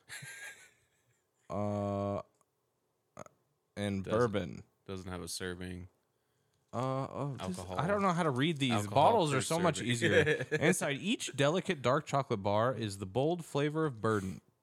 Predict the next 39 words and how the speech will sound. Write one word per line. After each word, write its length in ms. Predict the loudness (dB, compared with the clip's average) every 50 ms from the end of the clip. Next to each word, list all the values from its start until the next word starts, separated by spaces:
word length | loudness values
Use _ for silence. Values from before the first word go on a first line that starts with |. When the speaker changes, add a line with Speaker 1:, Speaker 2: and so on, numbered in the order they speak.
| _ _ _ _ -8 -6
Speaker 1:
burden? 320 | -6 -6 -6 -8 -8 -6 -2
Speaker 2:
Burden, 460 | -2 0 0 0 0 -2 -4 -6 -6
wow. 200 | -6 -6 -4 -2
Speaker 1:
Burden. 320 | 0 0 2 0 0 -2 -4
Speaker 2:
Yeah, 300 | -2 0 2 2 2 2 2
Speaker 1:
Yeah, 220 | 2 2 0 0
Speaker 2:
I 20 |
mean, 100 | -2 -2
Speaker 1:
yeah. 60 | -2 0
Speaker 2:
<laughs> 40 |
you're 120 | 0 0 2
not 220 | 2 0 2 2
Speaker 1:
Of 80 | 2 4
Speaker 2:
wrong. 160 | 4 6 8
Speaker 1:
bourbon. 300 | 8 8 8 6 2 -2 -4 -8 -10 -4 -2 -2 0 0 -2 -2
Speaker 2:
<laughs> 480 | -2 -4 -4 -6 -8 -12 -12 _ -2
Speaker 1:
These 200 | 0 0 2 0
confections 1040 | -2 -2 -2 -2 -2 -2 0 0 0 0 0 -4 -6 -4 -4 -2 -2 -4 -4 -6 -10 -14 -14
create 440 | -10 -4 -2 0 0 2 0 0 0
a 80 | -2 -2
Speaker 2:
Ooh. 40 | -2
Speaker 1:
true 360 | -4 -6 -6 -4 -2 -2 -2
synergy 640 | -4 -4 -4 -4 -2 0 -2 -2 -2 -2 -2 -2 -2
between 400 | -2 -4 -6 -4 -4 -2 0 0
the 80 | -2 -4
bourbon 600 | -4 -2 0 2 2 2 2 0 0 -2 -4 -6 -6
and 160 | -6 -8 -8
chocolate 540 | -8 -6 -2 -2 -2 -2 -2 -4 -4 -4 -4 -6
in 160 | -6 -6 -4
both 180 | -4 -4 -6 -6
flavor 440 | -8 -6 -2 -2 0 0 -2 -4 -4
and 220 | -2 -4 -4 -4 -4
texture, 480 | -4 -4 -4 -4 -6 -8 -6 -6 -4
making 440 | -4 -4 -4 -4 -4 -4 -6 -4 -4
this 140 | -4 -4 -6
chocolate 420 | -6 -6 -6 -4 -4 -6 -6 -6 -4
bar 340 | -2 -2 -2 -2 -4 -8 -10 _ _ _ _ _ _ _ _ _ _ _ _ _
slightly 420 | -12 -10 -8 -8 -6 -4 -4 -6
sinful. 560 | -6 -4 -6 -6 -6 -6 -8 -10 -12 -12 -16